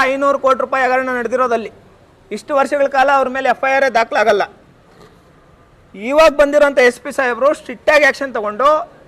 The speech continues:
ಮೊಟ್ಟ ಮೊದಲನೇ ಎಫ್ ಐ ಆರ್ ಸುಷ್ಮಾ ಮೂರ್ತಿ, ಲಕ್ಷ್ಮೀನಾರಾಯಣ,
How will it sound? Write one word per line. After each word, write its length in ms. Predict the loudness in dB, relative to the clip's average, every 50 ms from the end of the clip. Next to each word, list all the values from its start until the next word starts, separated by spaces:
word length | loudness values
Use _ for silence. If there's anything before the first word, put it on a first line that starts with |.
| _ _ _ _ _ _ _ _ _ _ _ _ _ _ _ _ _
ಮೊಟ್ಟ 240 | -6 -6 -6 0 0
ಮೊದಲನೇ 440 | 2 2 2 0 0 0 0 0 2
ಎಫ್ 240 | 0 0 0 0 0
ಐ 40 | 0
ಆರ್ 180 | 0 -2 -2
ಸುಷ್ಮಾ 300 | -8 -10 -10 -4 -4 -2
ಮೂರ್ತಿ, 480 | -2 -2 -4 -4 -2 0 2 4 4 2
ಲಕ್ಷ್ಮೀನಾರಾಯಣ, 720 | 0 -2 -6 -6 -4 -2 0 2 2 2 0 0 0